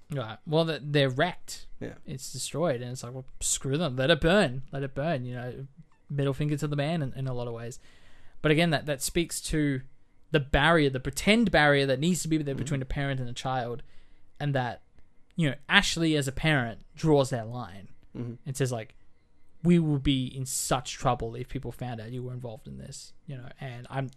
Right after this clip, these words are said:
Speaker 1: you can't hang out with Mooney again, you can't hang out with either of them, and draws that line. But we go over to the, yeah, the daughter, mother-daughter relationship that we're following, and it's a celebration. Let's go watch, let's go watch it.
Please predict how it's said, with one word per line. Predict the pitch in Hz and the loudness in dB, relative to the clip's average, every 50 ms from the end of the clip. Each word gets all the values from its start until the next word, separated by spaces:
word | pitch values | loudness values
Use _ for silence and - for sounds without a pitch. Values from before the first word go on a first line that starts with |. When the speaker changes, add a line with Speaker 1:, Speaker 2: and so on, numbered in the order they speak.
| 156 | -8
Speaker 1:
you | 147 139 139 | -6 -6 -4
can't | 131 - 139 123 127 | -4 -4 -6 -6 -4
hang | - 135 131 | -4 -4 -4
out | 120 117 | -6 -8
with | 117 - | -6 0
Mooney | 156 180 190 185 175 170 170 | 4 6 6 8 6 6 4
again, | 156 165 156 151 | 2 0 -2 -2
you | 139 | -4
can't | 131 - 139 131 127 | -6 -6 -8 -6 -6
hang | 135 127 | -6 -8
out | 117 | -8
with | 120 123 - | -10 -6 -2
either | 151 160 156 151 151 | 0 2 4 4 4
of | 147 | 2
them, | 151 151 147 139 | 2 0 0 0
and | 127 120 - - - - - - - _ - - - - | -2 -6 -8 -12 -14 -18 -20 -20 -20 _ -20 -20 -6 4
draws | - 170 170 | 8 8 8
that | 151 127 127 | 8 6 0
line. | 123 120 113 113 123 | -4 -10 -10 -10 -10
But | 127 127 110 98 92 _ _ _ _ _ - - - _ _ - - _ - | -8 -8 -8 -10 -12 _ _ _ _ _ -20 -20 -20 _ _ -20 -20 _ -8
we | 139 135 | -8 -4
go | 131 143 135 131 | 0 0 2 2
over | 127 127 127 | 0 -2 -2
to | - 135 | -4 -4
the, | 127 131 120 120 123 120 - - - - - - - - - - | -2 -2 -2 -2 -4 -6 -8 -14 -20 -20 -16 -12 -10 -10 -8 -6
yeah, | - 160 151 131 131 135 - - - - | -4 -4 -4 -4 -4 -6 -8 -12 -10 -4
the | - 143 | -4 -2
daughter, | 135 - 151 143 143 139 139 135 135 131 135 - - - - - - - - - | 2 4 4 4 6 4 4 2 2 0 -2 -6 -12 -20 -20 -20 -20 -18 -8 0
mother-daughter | 151 156 151 143 139 131 151 147 143 135 | 2 2 4 4 2 4 4 4 4 2
relationship | 135 131 135 131 135 - 139 131 127 | 2 0 0 0 0 -2 -2 -2 -2
that | 135 127 | -4 0
we're | 135 170 180 | 4 4 4
following, | - 143 131 123 123 123 123 131 135 - - - - - - - - - - - | 4 2 -2 -2 -2 -4 -6 -6 -8 -10 -12 -18 -20 -20 -18 -16 -16 -16 -10 -4
and | - 143 151 | -2 0 0
it's | - - | 0 2
a | - | 6
celebration. | - 165 151 139 147 165 175 - - 127 123 127 - - - _ _ - | 6 6 6 8 6 4 4 2 0 -4 -4 -6 -8 -14 -20 _ _ -4
Let's | - 233 233 - | 0 0 2 4
go | 247 240 | 4 2
watch, | 220 202 240 233 - - | 2 2 -2 -4 -4 -4
let's | 226 226 - | -6 -4 -2
go | - 214 208 | -2 -2 0
watch | 220 254 269 - - 208 | 2 0 2 4 4 4
it. | 143 107 - | 4 2 -2